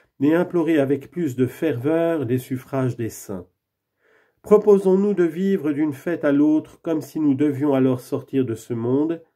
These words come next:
et entrer dans l'éternelle fête. Et pour cela, préparons-nous avec soin dans ces saints temps par une vie plus pieuse,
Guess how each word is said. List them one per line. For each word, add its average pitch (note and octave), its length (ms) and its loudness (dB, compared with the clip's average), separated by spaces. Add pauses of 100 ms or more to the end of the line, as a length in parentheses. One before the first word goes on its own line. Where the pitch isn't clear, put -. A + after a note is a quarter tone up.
(180)
et A#2+ 160 -4
entrer D3 600 -2 (380)
dans A#2 100 -4
l'éternelle A#2+ 600 -2
fête. - 520 -12 (680)
Et C#3 100 0
pour D3 220 -4
cela, D#3+ 520 0 (580)
préparons-nous F3+ 600 2
avec D#3 240 -2
soin F3 380 -2
dans D3 180 2
ces C3+ 240 -2
saints D#3 400 -4
temps D#3+ 320 -4
par C3 240 -4
une B2+ 140 0
vie B2+ 160 -2
plus A2+ 220 -8
pieuse, D3 600 0